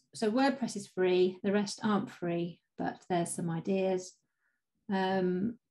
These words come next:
website, websites for startups dot co dot U K. So there's another example. Thank you, Paul.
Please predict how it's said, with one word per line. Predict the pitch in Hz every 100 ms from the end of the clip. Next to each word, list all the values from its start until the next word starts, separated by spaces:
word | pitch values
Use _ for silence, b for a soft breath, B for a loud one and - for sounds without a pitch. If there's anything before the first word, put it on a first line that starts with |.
| -
website, | 202 214 - 208 196 139 - _
websites | 233 233 - 226 -
for | -
startups | - 208 196 - -
dot | 139 -
co |
dot | 175 175
U | 170
K. | 233 240 254 247 - _ _ _
So | - 180
there's | 185 196
another | 190 196 190 - - -
example. | 196 208 214 214 370 -
Thank | 233 226
you, | 240
Paul. | - 392 -